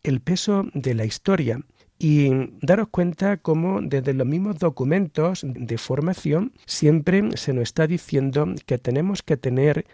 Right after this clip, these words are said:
una fidelidad continua al carisma, pero una fidelidad con un carácter siempre nuevo. Tenemos que tener una fidelidad creativa, ir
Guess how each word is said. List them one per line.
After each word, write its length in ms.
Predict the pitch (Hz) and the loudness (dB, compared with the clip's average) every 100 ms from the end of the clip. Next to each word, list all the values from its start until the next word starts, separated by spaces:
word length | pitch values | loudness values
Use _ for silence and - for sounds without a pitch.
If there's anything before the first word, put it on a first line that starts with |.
| _ | _
una 220 | - 196 | 0 2
fidelidad 840 | 220 208 165 151 143 156 175 190 180 _ | 2 2 2 2 2 2 2 0 -6 _
continua 680 | 147 135 123 165 165 170 170 - | -2 0 0 2 4 4 2 -2
al 220 | 123 117 | -4 -4
carisma, 560 | - 127 175 139 127 147 _ _ - | 0 0 0 0 -4 -6 _ _ 0
pero 240 | 143 131 | 4 6
una 400 | 127 - 151 190 | 4 0 0 0
fidelidad 640 | - 175 156 143 135 156 165 - 175 | 0 0 2 2 2 2 2 -4 -4
con 180 | 147 143 | 0 2
un 100 | 170 | 0
carácter 680 | - 139 160 - 165 160 - _ | 2 2 0 0 2 2 0 _
siempre 840 | - - 160 151 151 - 165 170 175 - | -10 -4 0 2 0 0 0 0 -4 -8
nuevo. 500 | 139 135 131 113 110 - _ | -2 2 2 2 -4 -8 _
Tenemos 360 | - 135 160 156 | -2 2 2 0
que 120 | 160 | 0
tener 480 | - 131 147 170 165 | 0 0 2 2 0
una 220 | 160 170 | 0 0
fidelidad 640 | 175 156 131 117 123 180 170 - | 0 0 0 2 4 2 2 0
creativa, 720 | 143 117 107 - 156 117 113 156 _ | 0 0 -2 0 0 0 -2 -8 _
ir 320 | 170 190 185 | 0 0 0